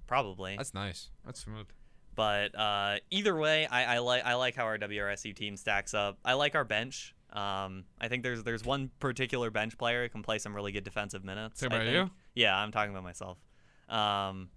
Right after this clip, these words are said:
Speaker 1: but anyways, I, I, I'm really excited to, uh, for this on Wednesday. It'll be Wednesday during our crew slot, six to eight. Be sure to listen in. We'll have, uh, tons of wonderful coverage. Uh, Chris Sakonis and Jake Schmid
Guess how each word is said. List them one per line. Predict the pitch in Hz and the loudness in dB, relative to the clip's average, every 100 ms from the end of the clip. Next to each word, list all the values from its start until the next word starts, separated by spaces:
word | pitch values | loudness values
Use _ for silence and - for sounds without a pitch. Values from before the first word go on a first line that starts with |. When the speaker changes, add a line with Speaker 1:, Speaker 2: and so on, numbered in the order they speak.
| - - - - - - - - - - | -20 -20 -20 -20 -20 -20 -20 -20 -20 -4
Speaker 1:
but | 110 104 98 98 | 2 4 4 2
anyways, | - 135 117 98 92 | 4 4 4 2 0
I, | 110 | 0
I, | 127 143 143 | 2 2 4
I'm | 175 202 | 4 4
really | 196 165 | 2 2
excited | 139 123 110 101 95 - | 2 2 4 2 -4 -6
to, | 104 98 95 | -4 -2 -2
uh, | 95 92 90 90 _ _ _ _ _ _ _ _ _ _ - - | -2 -2 -4 -10 _ _ _ _ _ _ _ _ _ _ -20 -10
for | 127 120 | -2 0
this | 110 110 - | 2 2 2
on | 110 110 104 | -2 0 0
Wednesday. | 104 104 - 104 | 0 0 0 2
It'll | 104 | 2
be | 113 | -2
Wednesday | 113 127 131 - 127 120 | 2 2 0 0 0 2
during | 117 127 127 | 0 -2 -4
our | 117 | -6
crew | - 117 | -6 -6
slot, | 110 101 101 104 - | -6 0 2 2 -2
six | 131 - | -4 -4
to | - - | -4 0
eight. | 101 95 101 - _ _ _ _ | 2 2 -2 -8 _ _ _ _
Be | 110 | -8
sure | 101 117 | -4 -2
to | 113 | -2
listen | 107 107 110 | -2 -2 -2
in. | 101 98 98 | -2 -2 -4
We'll | 98 98 | -6 -4
have, | 101 98 95 | -2 -2 -2
uh, | 95 95 95 - _ _ _ _ - | -2 -2 -4 -10 _ _ _ _ -2
tons | 135 143 | 0 0
of | 117 | -2
wonderful | 110 110 - 101 | -2 -2 -4 -2
coverage. | 104 98 98 98 101 - - | -2 -2 -2 -4 -4 -8 -8
Uh, | 101 95 92 | -4 -4 -4
Chris | - 113 - | -6 -8 -6
Sakonis | - 107 107 | -6 -6 -6
and | 98 92 | -8 -4
Jake | 101 107 | -2 -2
Schmid | - 110 107 92 92 | -4 -6 -6 -6 -10